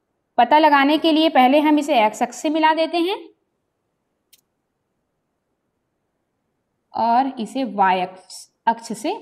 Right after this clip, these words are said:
मिला देते हैं। ठीक है, अब ये बिंदु मिल गया एक्स अक्ष से और वाई अक्ष से। तो एक्स अक्ष से इसकी दूरी कितनी है, जरा देखिए तो सही, एक, दो, तीन, चार।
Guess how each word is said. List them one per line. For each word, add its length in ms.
मिला 260
देते 260
हैं। 180
ठीक 220
है, 120
अब 160
ये 100
बिंदु 460
मिल 260
गया 360
एक्स 300
अक्ष 140
से 320
और 80
वाई 240
अक्ष 140
से। 140
तो 100
एक्स 320
अक्ष 260
से 180
इसकी 220
दूरी 220
कितनी 300
है, 60
जरा 180
देखिए 300
तो 60
सही, 220
एक, 380
दो, 360
तीन, 420
चार। 280